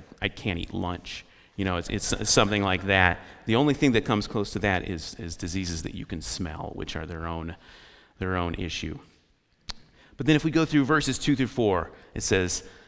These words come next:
"Now bands of raiders from Aram had gone out and had taken captive a young girl from Israel. She, and she served Naaman's wife. She said to her mistress, 'If only my master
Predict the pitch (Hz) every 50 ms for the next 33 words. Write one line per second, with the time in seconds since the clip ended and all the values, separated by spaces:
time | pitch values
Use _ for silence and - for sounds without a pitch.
0 | _ _ - 110 98 95 90 - 113 113 123 131 147 160 165 - - 131 117 101
1 | 98 92 92 95 87 87 87 87 - - - 104 92 - - 87 82 80 80 80
2 | 78 76 85 82 - 95 92 95 95 87 85 80 82 - - - 92 92 80 -
3 | - 113 - 117 110 - - 101 85 82 78 - 92 - - - - 95 85 85
4 | 82 85 80 87 87 82 - - 85 82 87 85 - 98 87 85 - - - -
5 | - - - _ _ _ _ _ _ _ - - - - - - 120 101 - -
6 | 147 - - - - 117 110 95 98 95 92 90 92 92 101 104 110 113 95 87
7 | 90 - - - - - _ _ _ - - - - 156 - - - 185 202 185
8 | 202 196 196 143 113 104 101 - - - 98 87 - - - - - - - -
9 | _ - 117 117 131 139 139 143 143 120 104 104 104 95 92 87 82 82 - -
10 | - - 82 80 -